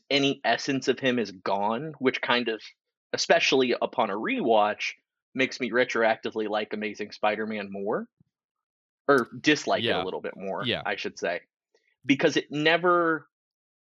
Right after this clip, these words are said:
Speaker 1: there's no substance to anything. Everything is glossy and it looks shiny. And I mean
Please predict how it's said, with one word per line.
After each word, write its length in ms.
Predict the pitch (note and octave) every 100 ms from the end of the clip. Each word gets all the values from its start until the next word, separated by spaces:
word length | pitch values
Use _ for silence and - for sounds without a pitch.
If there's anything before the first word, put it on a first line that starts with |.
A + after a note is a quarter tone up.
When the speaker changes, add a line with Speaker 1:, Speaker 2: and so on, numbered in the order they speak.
| _ _ _ B2
Speaker 1:
there's 240 | D#3 D#3
no 240 | D3+ E3+ F3+
substance 840 | - - D#3+ C#3 - A2 E2+ -
to 180 | - -
anything. 560 | G2+ F2+ - F#2 - -
Everything 480 | B2 C3+ D3 D3+ C3+
is 100 | A#2
glossy 840 | G#2+ A2+ A2+ C3 - C#3 C3 C3
and 100 | A#2 A2
it 80 | -
looks 320 | G#2 C#3 -
shiny. 680 | - C3+ B2 B2 B2 B2 B2
And 100 | -
I 40 | A2
mean 220 | G#2+